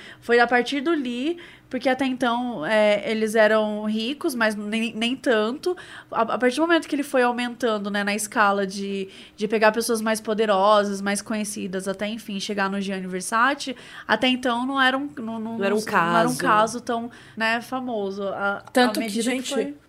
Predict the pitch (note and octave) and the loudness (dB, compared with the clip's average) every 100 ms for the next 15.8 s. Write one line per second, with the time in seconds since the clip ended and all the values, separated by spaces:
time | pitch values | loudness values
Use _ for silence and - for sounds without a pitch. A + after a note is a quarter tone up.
0 | - A#3+ A3 F#3+ - G#3 C4+ A3 - - | -6 -4 -4 -8 -6 0 2 2 2 -6
1 | G#3+ G3+ G3 G#3+ A3 G3+ G3 G3+ G3+ G3+ | -8 -8 -8 -2 -2 -2 -8 -2 -2 -2
2 | - - G#3+ G3+ G3+ G3 G3 G#3+ A3+ G#3+ | -6 -8 -6 -6 -8 -6 -4 -4 -4 -6
3 | F#3+ G3 G3 G3 G3 G3 G3 - G#3+ F#3+ | -8 -2 2 2 0 -2 -4 -6 0 0
4 | G3 G#3 G3+ - A#3+ A3 G3+ A3+ - G#3+ | 0 -2 -2 -4 -6 -6 -6 -6 -8 -4
5 | B3 B3 C#4 C#4+ C#4+ C#4 C4+ B3 A3+ A3 | -2 -2 -2 -4 -2 -2 -2 0 2 2
6 | A#3 A3 _ - A#3+ A3+ A3 A#3 G#3+ F#3 | 0 -16 _ -12 -8 -6 -6 -2 0 -2
7 | F#3 F#3 - - - G3 G#3 B3 A#3+ A3 | -4 -14 -16 -8 2 2 4 0 8 8
8 | A#3+ C#4 B3+ - E4+ D4+ E4+ G4 C#4 A3+ | 10 4 4 2 0 2 2 2 0 0
9 | G3+ B3 F#3+ A3 A3+ G#3+ A3+ A#3 A3+ A3 | 2 2 0 2 2 4 4 4 4 4
10 | G3 F#3+ F#3+ F#3+ F#3+ - - D4 A3 G#3 | 0 -2 -6 -8 -8 -2 2 2 2 0
11 | A#3 B3 A#3+ B3+ - B3 D4+ D4 E4 F4+ | 0 0 0 0 -2 -2 -2 -2 -4 -8
12 | F4+ E4 E4+ A4+ D#4 D4+ C#4+ C4 B3+ B3+ | 0 0 2 -2 -2 -4 -4 -6 -6 -2
13 | B3+ B3 A3+ C4 D4 C4 C#4+ - D4+ B3+ | 0 2 2 2 2 2 2 -2 -2 2
14 | C#4 C#4 C4+ B3+ B3 A3+ G#3 G#3 G3 F#3+ | 2 2 -2 -2 0 0 -2 -4 -4 -6
15 | G3+ F#3+ F#3 G3+ F#3 F#3 - G#3+ | -6 -6 -6 -6 -6 -4 -2 -2